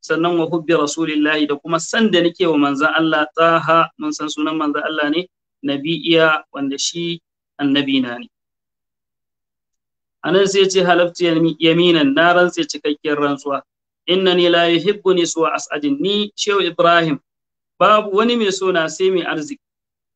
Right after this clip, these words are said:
"Wal aksu," akasin haka matsiyaci shine zaka gan shi fi hali bugdiya, yana cikin halin ƙina. Wanda shi ma wannan baitin mutane da yawa suna ganin ya Shehu Ibrahim zai ce masoyinsa shi, wato, ɗan aljanna ne,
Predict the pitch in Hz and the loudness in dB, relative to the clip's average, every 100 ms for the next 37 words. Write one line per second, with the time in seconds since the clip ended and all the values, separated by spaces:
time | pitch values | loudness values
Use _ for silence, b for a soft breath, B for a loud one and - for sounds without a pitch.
0 | _ 160 160 214 220 - 180 - _ - | _ -4 -2 -2 -4 -6 -12 -14 _ -6
1 | - 208 196 196 202 196 190 226 226 185 | -2 -2 -2 -2 -2 -2 -2 -2 2 2
2 | 170 202 185 202 190 185 185 175 175 165 | 0 -4 -8 -4 0 2 0 0 -4 -4
3 | 156 185 190 180 175 190 190 - 156 151 | -4 0 2 2 0 -2 -4 -4 -2 0
4 | 185 170 - - 165 156 160 160 160 165 | 2 0 -2 -6 -4 0 0 2 0 -2
5 | 175 165 127 - _ _ _ _ _ 135 | -4 -2 -2 -8 _ _ _ _ _ -10
6 | 135 170 185 180 180 185 180 170 175 175 | -6 -2 2 4 4 2 0 0 -2 0
7 | 175 170 165 _ _ _ 175 180 170 165 | 0 -2 -2 _ _ _ -8 0 2 2
8 | 170 170 165 156 165 160 151 156 160 147 | 0 0 0 0 -2 -4 -2 -2 -2 -2
9 | 147 185 185 175 - 156 165 170 156 147 | -2 -2 -2 -4 -6 0 2 2 0 -2
10 | 160 147 156 147 _ _ _ _ _ _ | -2 -2 -4 -6 _ _ _ _ _ _
11 | 160 175 180 165 151 170 170 156 - 170 | -2 -2 0 2 2 2 0 -6 -6 -4
12 | 170 165 _ _ _ _ _ - 151 147 | -4 -6 _ _ _ _ _ -4 0 0
13 | 143 139 131 _ - 170 170 160 147 165 | -2 -8 -8 _ -4 -2 -2 -2 -2 0
14 | 165 165 143 135 | 2 2 2 0